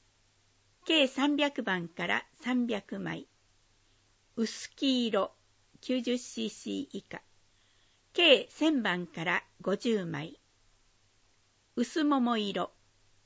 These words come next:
百二十五シーシー以下。計二千番から百五十枚。なお、枚数限定のため、いずれも申し込み順で交付します。注意点。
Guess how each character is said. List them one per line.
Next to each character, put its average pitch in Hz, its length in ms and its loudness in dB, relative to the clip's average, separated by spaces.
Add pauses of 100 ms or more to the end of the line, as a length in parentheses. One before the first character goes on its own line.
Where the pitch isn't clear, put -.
(120)
百 226 240 0
二 285 180 4
十 180 220 -2
五 185 160 -2
シ 240 260 -4
ー - 40 -2
シ 208 420 -8
ー 196 60 -8
以 190 40 -10
下。 - 220 -12 (840)
計 269 360 6
二 226 160 0
千 277 320 2
番 240 240 0
か 208 160 -8
ら 208 200 -2 (320)
百 226 320 -2
五 247 160 6
十 214 300 0
枚。 156 280 -8 (1040)
な 240 200 6
お、 202 140 -4 (420)
枚 277 200 6
数 262 280 2
限 208 240 2
定 214 220 0
の 196 140 -4
た 180 180 -6
め、 185 240 -6 (400)
い 220 120 0
ず 262 120 0
れ 262 140 6
も 226 280 0 (120)
申 277 220 4
し - 120 -10
込 285 140 0
み 254 180 2
順 226 340 -2
で 214 220 -2 (120)
交 185 180 0
付 - 120 -14
し 175 180 -12
ま 160 160 -6
す。 - 160 -20 (840)
注 320 240 4
意 294 180 2
点。 165 380 -6